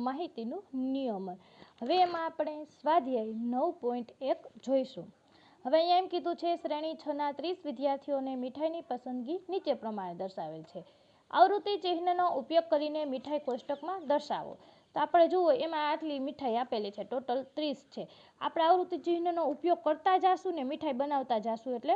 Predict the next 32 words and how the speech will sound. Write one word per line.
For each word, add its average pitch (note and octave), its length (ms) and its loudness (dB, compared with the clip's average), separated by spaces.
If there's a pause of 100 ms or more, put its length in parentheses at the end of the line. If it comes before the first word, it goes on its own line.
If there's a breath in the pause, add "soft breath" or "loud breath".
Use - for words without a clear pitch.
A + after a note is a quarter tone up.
(180)
પ્રોબ્લેમ G3+ 300 0
ન G3 120 -6
થાય. G3 220 -8 (400 soft breath)
જો D4 100 4
પેલો D#4+ 300 8
લાડુ D4+ 360 4
છે A3+ 180 -6
તો A#3+ 120 -8
મેં C4 180 -2
લીટો D#4 260 2
ક્યાં D#4 220 -2
કર્યો? C4 400 -2
લાડુમાં. A#3 560 2
પછી F4 340 0
બરફી D4 420 2
છે G#3 160 -10
તો A#3 160 -8
લીટો C#4+ 300 0
ક્યાં D#4 200 2
કર્યો? B3 280 -2
બરફીમાં. A3 520 -2 (440 soft breath)
ફરીથી D#4+ 340 0
લાડુ D4 320 2
આવ્યું, D4 480 2 (400 soft breath)
પછી F4+ 380 -2 (320)
જલેબીમાં D4 560 2
લીટો D4 240 0
કરશું, D4 520 -2 (380 soft breath)
ફરીથી C#4 340 -2
લાડુમાં C#4 480 0
લીટો D4 260 0
કરશું, D4 520 -4